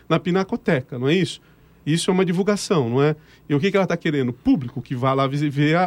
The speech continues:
a obra, não é? Então o que que é isso? É marketing. A verdade, isso está por trás de uma atividade não necessariamente financeira,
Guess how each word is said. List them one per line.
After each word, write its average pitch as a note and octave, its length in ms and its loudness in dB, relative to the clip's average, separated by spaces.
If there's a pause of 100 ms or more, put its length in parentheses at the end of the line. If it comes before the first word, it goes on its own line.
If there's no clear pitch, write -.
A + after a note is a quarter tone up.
a F3+ 140 2
obra, B2 320 0
não C#3 80 2
é? D#3+ 160 0
Então F3 220 -2
o - 20 -8
que E4+ 80 -2
que C#4 100 -2
é F3 60 2
isso? - 180 -6
É - 60 -4
marketing. D4 580 -4
A G3+ 220 2
verdade, G3 560 0
isso F#3+ 260 -2
está A3+ 160 -4
por C#4+ 160 -6
trás F3+ 280 0
de F3+ 40 -4
uma F#3 100 0
atividade F3+ 540 -2 (360)
não G#3 320 6
necessariamente E3 720 -4
financeira, D#3+ 720 -2